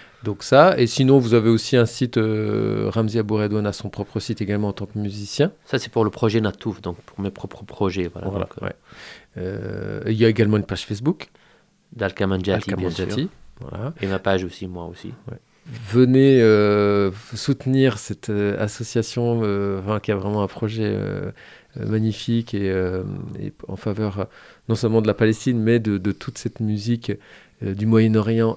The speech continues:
Speaker 1: et au-delà. Euh, donc le, le trois mai, euh, à Nantes, le cinq mai on est au Grand Théâtre d'Angers, surtout le cinq mai, grand concert, donc, euh, Natouf. Donc là, ça va être, euh, un, un très beau moment.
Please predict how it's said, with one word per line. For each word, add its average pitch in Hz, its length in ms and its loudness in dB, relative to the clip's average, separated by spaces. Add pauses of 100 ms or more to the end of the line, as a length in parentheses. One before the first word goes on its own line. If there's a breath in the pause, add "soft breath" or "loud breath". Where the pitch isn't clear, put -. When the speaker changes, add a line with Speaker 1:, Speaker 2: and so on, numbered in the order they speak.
Speaker 1:
et 135 80 6
au-delà. 113 500 6 (500 loud breath)
Euh, 104 540 -2
donc 110 260 0
le, 110 540 2
le 135 200 6
trois 123 300 0
mai, 131 640 2
euh, 107 400 -8
à 110 60 -2
Nantes, 127 400 -2
le 135 80 4
cinq 131 340 -2
mai 131 540 0
on 107 560 -4
est 110 40 -6
au 113 120 -8
Grand 113 180 -2
Théâtre 110 240 0
d'Angers, 113 300 0
surtout - 280 -6
le 123 80 6
cinq 120 280 -2
mai, 123 240 4 (360 loud breath)
grand 113 220 -2
concert, 117 540 -2
donc, 107 340 -4
euh, 107 180 -8
Natouf. 113 640 -2 (120)
Donc 107 180 -12
là, 104 120 -4
ça - 160 -6
va 98 60 -4
être, - 160 -10
euh, 95 500 -6 (540 loud breath)
un, 104 200 -10
un - 20 -10
très - 160 -8
beau 107 160 0
moment. 110 480 2